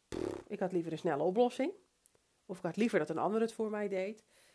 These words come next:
Maar het is echt zo'n onwijze rijkdom om je te beseffen dat jij degene bent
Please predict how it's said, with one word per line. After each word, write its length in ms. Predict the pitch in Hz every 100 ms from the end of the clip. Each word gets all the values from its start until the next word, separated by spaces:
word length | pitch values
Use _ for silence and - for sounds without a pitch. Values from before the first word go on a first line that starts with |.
| _ _
Maar 600 | 175 170 156 160 220 262
het 160 | 185 185
is 160 | 185
echt 340 | - 180 - -
zo'n 640 | 180 165 220 254 262 254 -
onwijze 800 | 196 190 185 214 247 254 202 165
rijkdom 680 | 160 190 247 247 185 170 175
om 240 | 190 180
je 120 | 170
te 140 | 170 160
beseffen 680 | 165 - 233 - 160 - _ _ _ _ _ _ _ _
dat 260 | 175 170 -
jij 460 | 180 160 208 262 269
degene 440 | 220 175 156 160
bent 440 | 160 151 156 -